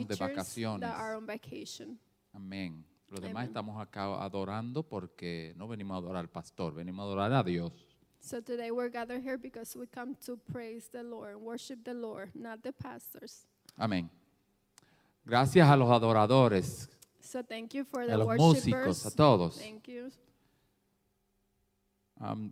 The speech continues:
Speaker 2: quiero traer una palabra, la cual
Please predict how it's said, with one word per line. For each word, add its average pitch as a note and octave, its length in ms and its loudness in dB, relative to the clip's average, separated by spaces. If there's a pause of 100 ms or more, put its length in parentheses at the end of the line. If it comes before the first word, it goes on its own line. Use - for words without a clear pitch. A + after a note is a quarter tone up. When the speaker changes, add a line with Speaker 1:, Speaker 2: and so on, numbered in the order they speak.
Speaker 2:
quiero C#3 680 4
traer B2 340 4
una C3+ 260 0
palabra, A2 720 0 (1120)
la G#2+ 140 -2
cual A#2 500 4